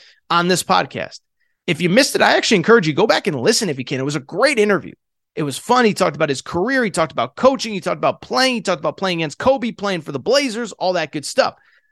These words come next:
Well, he was at a school called Pacific, same conference as Gonzaga. Everybody that's not Gonzaga in that conference, by the way, has no chance, especially now that B Y U is gone. Saint Mary's has built something, but even Saint Mary's, they're not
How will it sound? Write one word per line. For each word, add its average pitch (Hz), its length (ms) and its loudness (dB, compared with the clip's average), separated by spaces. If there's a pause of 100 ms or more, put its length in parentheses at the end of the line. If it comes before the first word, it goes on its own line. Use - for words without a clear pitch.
(680)
Well, 208 140 6
he 247 60 4
was 240 140 -2
at 302 220 0
a 320 60 0
school 269 260 -4
called 220 280 -2
Pacific, 151 480 -6 (460)
same 233 300 0
conference 208 400 -2
as 170 120 -4
Gonzaga. 123 640 -6 (1040)
Everybody 240 340 6
that's 202 180 2
not 190 180 0
Gonzaga 170 360 2
in 147 60 -4
that 147 120 -4
conference, 147 320 -4
by 151 140 -2
the 143 60 -2
way, 139 120 -2
has 131 180 -8
no 151 220 -2
chance, 110 480 -6
especially 185 380 2
now 160 100 2
that 131 140 -2
B 151 80 0
Y 143 140 2
U 127 160 -2
is 117 100 -8
gone. 107 280 -8 (360)
Saint 262 240 4
Mary's 214 280 6
has 165 120 -2
built 165 260 2
something, 160 480 -2
but 165 140 0
even 202 180 -2
Saint 147 220 -4
Mary's, 139 220 -2
they're 196 80 -2
not 165 220 2